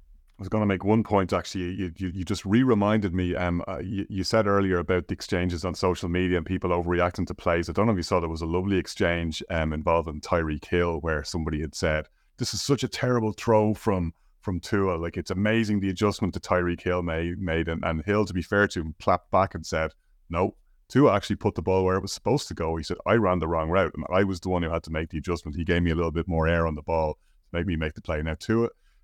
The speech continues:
uh, Tyreek and Tua are, are, are both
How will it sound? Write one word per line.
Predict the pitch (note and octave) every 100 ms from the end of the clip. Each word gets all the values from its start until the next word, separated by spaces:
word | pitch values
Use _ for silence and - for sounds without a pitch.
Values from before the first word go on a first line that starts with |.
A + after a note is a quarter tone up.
| -
uh, | F#2 - -
Tyreek | A2+ A#2+ C3+ C3
and | G#2
Tua | A#2+ A2 G2
are, | F2 F2
are, | F2+ E2+ E2+
are | - F#2 - G#2+ _ _ _ _ _
both | A#2 B2 B2 -